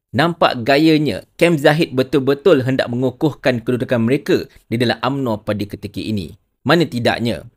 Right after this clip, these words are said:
di saat suara akar umbi untuk menuntut perubahan di dalam umno makin lama makin kuat kedengaran, mereka mengambil tindakan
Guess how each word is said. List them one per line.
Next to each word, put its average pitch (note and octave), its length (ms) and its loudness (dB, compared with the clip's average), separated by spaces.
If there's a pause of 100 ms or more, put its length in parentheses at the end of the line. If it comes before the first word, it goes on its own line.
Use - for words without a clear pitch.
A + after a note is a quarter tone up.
(360)
di C#3+ 80 4
saat C#3 400 0
suara D#3+ 480 4
akar C#3+ 400 2
umbi E3 400 0
untuk C#3+ 320 -2
menuntut E3+ 560 0
perubahan D#3 320 2
di D3+ 80 4
dalam D3+ 160 4
umno D#3+ 320 2 (160)
makin D3 160 -2
lama D3 240 0
makin C#3 240 -4
kuat - 320 2
kedengaran, B2+ 640 0 (400)
mereka C#3 320 2
mengambil C3+ 400 0
tindakan C3 480 0